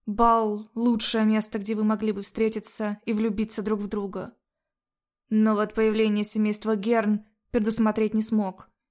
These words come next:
Сдается, Денри каким-то образом пронюхал о том, что произошло,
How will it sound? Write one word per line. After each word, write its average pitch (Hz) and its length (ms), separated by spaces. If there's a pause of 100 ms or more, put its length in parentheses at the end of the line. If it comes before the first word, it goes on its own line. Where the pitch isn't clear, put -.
(420)
Сдается, 214 960
Денри 220 460
каким-то 220 420
образом 220 480
пронюхал 220 600
о 214 100
том, 214 180
что 214 160
произошло, 202 800